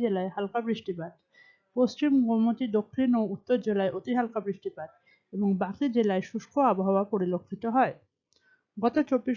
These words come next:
ঘন্টায় ত্রিপুরাতে বর্ষা দুর্বল ছিল। এরপর গত চব্বিশ ঘন্টার তাপমাত্রা।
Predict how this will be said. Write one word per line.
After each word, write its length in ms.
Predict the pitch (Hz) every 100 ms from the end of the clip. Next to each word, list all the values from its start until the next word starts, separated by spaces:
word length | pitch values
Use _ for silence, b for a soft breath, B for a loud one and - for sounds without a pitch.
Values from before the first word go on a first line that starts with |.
| -
ঘন্টায় 360 | 208 180 180 196
ত্রিপুরাতে 460 | 226 214 220 202 190
বর্ষা 340 | 180 180 214
দুর্বল 380 | 202 247 214 220 185
ছিল। 160 | - 165 - _ _ _ _ _ _ _ _ _ _ _ _ _ _ _ 277
এরপর 240 | 285 302 254
গত 120 | 240 247
চব্বিশ 260 | 226 269 -
ঘন্টার 320 | 247 202 240 269
তাপমাত্রা। 460 | 233 220 160 175